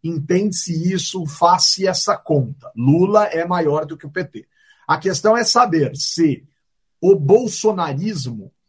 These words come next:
como uma corrente de atitudes políticas muito conservadora e, inclusive, muito radical nas posturas, inclusive desafiando aspectos da própria democracia,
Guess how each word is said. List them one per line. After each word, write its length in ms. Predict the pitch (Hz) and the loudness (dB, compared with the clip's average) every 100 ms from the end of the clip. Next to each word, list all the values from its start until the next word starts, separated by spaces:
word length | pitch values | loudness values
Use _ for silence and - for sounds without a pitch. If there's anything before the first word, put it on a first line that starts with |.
| _ _ _ _ _ | _ _ _ _ _
como 560 | - 214 208 147 123 - | 4 6 6 2 -4 -6
uma 340 | 156 160 165 - _ _ _ | -8 -6 -6 -8 _ _ _
corrente 640 | 185 175 139 226 302 220 | 0 0 0 -4 -4 -6
de 140 | 151 196 | -4 -4
atitudes 480 | 196 - 220 175 | -4 -4 -4 -4
políticas 960 | - 226 175 180 - - - 113 - - | -6 -2 0 0 -2 -8 -12 -14 -14 -10
muito 760 | 135 143 165 202 254 311 320 269 | -2 -2 0 2 2 2 0 -2
conservadora 920 | 233 226 226 214 208 147 139 117 - _ _ _ - | 0 0 0 2 2 2 0 -2 -8 _ _ _ -2
e, 140 | 180 | 0
inclusive, 680 | 208 226 226 180 156 147 139 | 0 0 -2 -2 0 0 2
muito 320 | 147 208 202 | 2 0 -2
radical 500 | 190 190 151 175 160 | -2 -2 -2 -2 -2
nas 200 | 160 160 | -2 -6
posturas, 580 | 185 180 - 156 139 139 | -4 -6 -2 0 0 0
inclusive 460 | 175 175 139 143 | -2 -2 0 -2
desafiando 600 | 135 135 175 - 185 240 | -2 0 0 2 0 2
aspectos 520 | 208 - 160 151 143 127 | 0 0 -4 -4 -4 -2
da 120 | 175 | -2
própria 340 | 170 156 139 | 0 -2 0
democracia, 680 | 139 147 135 120 - 190 165 | -2 -2 -4 -6 -4 -2 -2